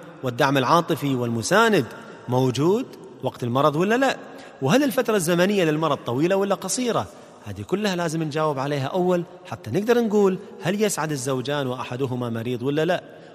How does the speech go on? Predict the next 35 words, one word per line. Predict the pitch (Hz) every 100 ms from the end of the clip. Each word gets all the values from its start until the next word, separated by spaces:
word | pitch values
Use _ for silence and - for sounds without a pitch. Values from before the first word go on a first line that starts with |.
| -
قصة | 139 160 -
أيوب | 165 233 196
عليه | 175 180
السلام | - 170 185
مع | 170 143
زوجته | 143 208 - 110
ثمانية | 147 170 175
عشر | 269 233 -
سنة | - 226
وهو | 190 160 160
في |
الفراش | 143 127 143 170 127 123
مريض، | 160 220 143 - - - - -
لكنه | 107 120
سعيد | 139 170 196 220 120 - - - -
وزوجته | 110 117 127 151
سعيدة، | 156 147 226 208 120 82 - - - -
لأنه | 135 131
يعتمد | 127 123 123 185 240 240 - - - -
على | 117 123 127
العلاقة | 117 107 165 262 254
الزوجية | 196 190 165 185
بين | 160 147
الطرفين. | 147 139 131 - 233 190 101 - - -
ولذلك | 117 135 233 240 170
هناك | 208 190
أعراض | 180 127 127 160 165 113 110
ناتجة | 196 240 233 156
عن | 131 135
المرض، | 120 135 110 - - - - - - 170
وخصوصًا | 175 196 175 349 294
في | 190
الشخص | 175 220 -
المريض، | 175 156 147 127 87
يعني | 143 117